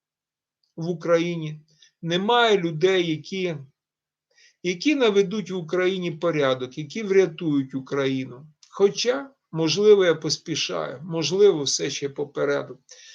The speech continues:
П'ятдесят один шістдесят вісім сімдесят чотири п'ятдесят один, дев'яносто сім двадцять два двадцять вісім дев'яносто три. Картка Приватбанку, низький уклін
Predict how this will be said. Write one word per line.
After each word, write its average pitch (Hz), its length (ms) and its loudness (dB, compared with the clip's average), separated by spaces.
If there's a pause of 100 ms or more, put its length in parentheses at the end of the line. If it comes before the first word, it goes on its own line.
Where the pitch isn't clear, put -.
(180)
П'ятдесят 226 540 8
один 196 320 6
шістдесят 185 680 0
вісім 208 440 -2
сімдесят 180 680 -2
чотири 170 460 -2
п'ятдесят 151 640 -2
один, 185 360 0 (380)
дев'яносто 185 640 4
сім 151 360 -2 (120)
двадцять 160 560 2
два 196 380 2 (400)
двадцять 202 480 2
вісім 196 340 0
дев'яносто 170 540 -4
три. 139 320 -6 (140)
Картка 214 400 2
Приватбанку, 175 920 2 (120)
низький 175 440 0
уклін 190 440 -2